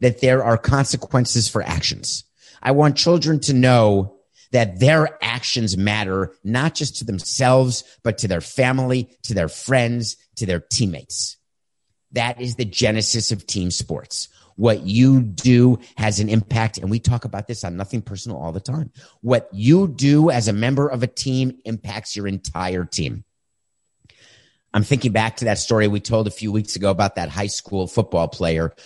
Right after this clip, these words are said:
who attacked the referee, and his whole high school team got thrown out of the high school playoffs. That's how it goes.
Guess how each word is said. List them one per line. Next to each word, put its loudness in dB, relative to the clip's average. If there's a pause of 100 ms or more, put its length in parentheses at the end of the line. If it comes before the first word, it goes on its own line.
(100)
who 0
attacked -2
the -4
referee, -2 (120)
and -8
his -8
whole -2
high -4
school -8
team -6 (240)
got -4
thrown -2
out -4
of -12
the -8
high -10
school -10
playoffs. -14 (640)
That's -2
how 2
it -6
goes. -14